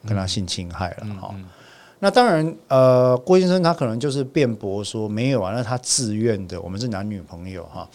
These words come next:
Speaker 1: 嗯。
Speaker 2: 但是其实坦白讲，我们后来从证据看起来，这个说法不一定站得住脚。
Speaker 1: 嗯。
Speaker 2: 哦，不一定。那总而言之，在这个过程里面，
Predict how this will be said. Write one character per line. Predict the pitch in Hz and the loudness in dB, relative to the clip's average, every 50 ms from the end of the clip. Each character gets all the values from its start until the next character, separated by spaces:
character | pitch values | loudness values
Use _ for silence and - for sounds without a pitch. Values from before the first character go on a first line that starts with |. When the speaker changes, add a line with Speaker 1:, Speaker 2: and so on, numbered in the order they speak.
| - - | -20 -18
Speaker 1:
嗯。 | 95 87 85 - - - _ | -18 -18 -20 -20 -20 -20 _
Speaker 2:
但 | - 147 156 | -2 -2 0
是 | 139 165 | 0 0
其 | 143 - - - 135 | 0 0 0 0 0
实 | 139 - - 131 127 | -2 -2 -2 -2 -4
坦 | 120 117 104 | -4 -4 -4
白 | 92 98 101 107 | -2 -2 -4 -2
讲， | 104 110 95 90 | -2 -4 -6 -6
我 | 95 | -6
们 | 90 92 | -10 -8
后 | 92 120 113 | -2 -2 -2
来 | 101 92 | -2 -2
从 | 87 90 95 | -4 -6 -8
证 | 92 - 123 101 | -6 -6 -6 -6
据 | 104 104 | -6 -8
看 | 98 - - 104 95 | -10 -8 -8 -10 -10
起 | 90 - - | -10 -12 -12
来， | 87 78 80 | -12 -14 -12
这 | - - 107 | -12 -10 -10
个 | 104 | -8
说 | 90 - - 104 104 | -8 -8 -6 -8 -8
法 | 101 - 92 82 76 80 - _ _ _ _ - | -8 -8 -10 -12 -12 -16 -20 _ _ _ _ -12
不 | - 139 113 | -8 -8 -8
一 | 90 85 87 | -8 -10 -12
定 | - - 117 101 | -6 -6 -6 -6
站 | 90 - 113 101 85 | -6 -6 -8 -8 -8
得 | 80 | -10
住 | 76 - 113 92 82 - | -10 -10 -12 -12 -12 -12
脚。 | - - - - - - _ _ _ - | -10 -8 -8 -8 -10 -16 _ _ _ -8
Speaker 1:
嗯。 | 123 120 | -6 -6
Speaker 2:
哦， | 113 101 95 | -6 -6 -6
不 | - 110 | -8 -8
一 | 95 | -8
定。 | 98 - - - - - - | -8 -12 -16 -20 -20 -10 0
那 | - 196 | 2 2
总 | 185 180 147 | 4 4 4
而 | 143 | 4
言 | 143 147 147 156 | 2 2 2 2
之， | - 170 170 165 | 0 0 0 -2
在 | 165 - 185 | 2 2 2
这 | 165 180 | 4 2
个 | 165 147 | 0 0
过 | - 170 151 | 0 -2 -2
程 | 127 - 117 113 | 0 -2 -2 -4
里 | 113 101 | -4 -4
面， | 95 113 127 120 104 | -4 -4 -4 -4 -6